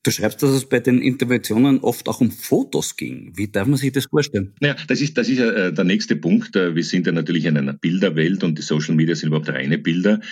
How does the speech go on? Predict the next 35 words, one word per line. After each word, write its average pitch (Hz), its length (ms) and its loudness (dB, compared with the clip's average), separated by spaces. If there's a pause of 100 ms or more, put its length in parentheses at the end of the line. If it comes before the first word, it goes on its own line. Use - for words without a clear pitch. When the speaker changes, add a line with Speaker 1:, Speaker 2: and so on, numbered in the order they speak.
(160)
Speaker 2:
Und 90 100 2
auch - 80 -6
das 101 240 -4
kommt 78 220 -2
dazu. 76 340 -2 (240)
Die 92 140 2
Ministerien 87 600 2
und 110 60 4
vor 90 80 0
allem 82 80 -2
das - 140 -6
Kanzleramt 101 680 0
hat 90 200 -6
unendlich 101 600 2
viel 131 200 -6
Geld. - 400 -8
Unendlich - 800 2
viel 76 200 -2
Geld. - 300 -4 (300)
Das 78 100 -2
heißt, 98 160 0
auf - 160 -4
jede 90 400 2
Reise 78 440 0
des 78 200 -4
Bundeskanzlers 78 1040 -2
fährt 90 340 0
mit, 117 360 4
ähm, 85 280 0 (140)
ein 73 400 0
eigener 78 360 0
Fotograf 80 800 -8
und 196 160 0
ein 87 180 0
Videoteam. 95 840 -2